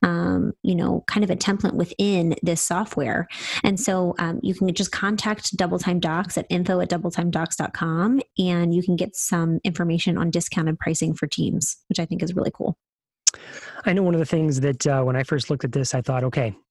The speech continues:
Speaker 2: it's gonna be a big thing. Everyone asks, 'What about ferpa?'" Uh, you know, we're putting in student information into something. And so, of course, they have a privacy policy that you can look up, and they're all ferpa compliant. And, and of course, we wouldn't share anything that wasn't like that. So,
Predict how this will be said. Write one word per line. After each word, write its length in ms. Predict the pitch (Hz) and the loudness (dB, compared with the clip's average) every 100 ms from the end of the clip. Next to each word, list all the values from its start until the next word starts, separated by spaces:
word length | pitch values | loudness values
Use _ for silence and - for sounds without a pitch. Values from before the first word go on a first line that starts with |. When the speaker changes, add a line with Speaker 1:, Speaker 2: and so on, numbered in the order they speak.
| - | 0
Speaker 2:
it's 240 | 233 127 | 0 2
gonna 180 | - 135 | 0 0
be 100 | 131 | 2
a 40 | 131 | 2
big 160 | 147 | 0
thing. 220 | 196 160 | 2 0
Everyone 280 | 127 139 147 | 2 2 2
asks, 280 | 156 127 - | 2 0 -2
'What 100 | 135 | -2
about 300 | 135 127 123 | 0 0 -2
ferpa?'" 380 | - 143 131 107 - - - - | -2 -2 -2 -4 -10 -18 -6 0
Uh, 580 | 135 120 113 113 113 113 | 2 2 2 2 4 4
you 200 | 170 135 | 4 4
know, 120 | 123 | 4
we're 220 | 123 127 | 2 2
putting 280 | 131 143 131 | 0 0 0
in 80 | 127 | -2
student 300 | - 151 143 | 0 2 2
information 560 | 139 139 139 147 - | 2 0 0 0 0
into 300 | 123 120 120 | 0 2 2
something. 840 | 117 - 143 165 - 110 117 120 127 | 2 0 0 -2 -2 0 2 2 2
And 140 | 156 131 | 0 0
so, 140 | - | 0
of 60 | 123 | -2
course, 200 | 151 139 | -2 0
they 120 | 143 | -2
have 140 | 139 139 | 0 -2
a 60 | |
privacy 440 | - 131 135 - 143 | -2 -2 -2 -4 -2
policy 400 | 147 143 - 139 | 0 0 0 0
that 180 | 131 | 0
you 100 | 147 | 0
can 120 | 143 139 | 0 0
look 180 | 139 | 0
up, 180 | 139 135 | -2 -2
and 140 | 127 120 | 0 0
they're 160 | 123 - - - - | 0 -2 -12 -4 0
all 180 | 139 147 | 0 0
ferpa 280 | 156 147 | -2 -4
compliant. 520 | 139 143 131 131 135 131 | -4 -2 -2 0 0 2
And, 200 | 120 110 - - - | 0 -2 -8 -2 2
and 140 | 127 | 2
of 120 | 120 | 2
course, 220 | - 131 147 | 0 0 0
we 60 | |
wouldn't 240 | 131 131 120 | 0 0 0
share 180 | 135 | 0
anything 240 | 127 120 127 | 0 2 2
that 100 | 120 | 2
wasn't 260 | 131 127 131 | 0 0 0
like 180 | 123 - | -2 0
that. 220 | 117 110 | -4 -4
So, 300 | - 131 120 | -2 0 0